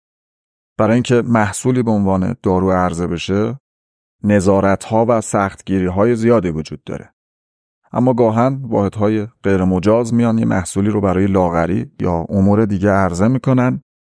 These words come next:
که اصلاً استاندارد نیست، تأثیری هم ندارد و چه بسا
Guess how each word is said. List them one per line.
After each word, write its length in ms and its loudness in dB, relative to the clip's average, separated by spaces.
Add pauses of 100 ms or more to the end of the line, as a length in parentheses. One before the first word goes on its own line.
(240)
که 260 0
اصلاً 420 0
استاندارد 680 2
نیست، 520 -2
تأثیری 520 -2
هم 360 0
ندارد 500 0 (540)
و 240 0
چه 160 -2
بسا 520 -2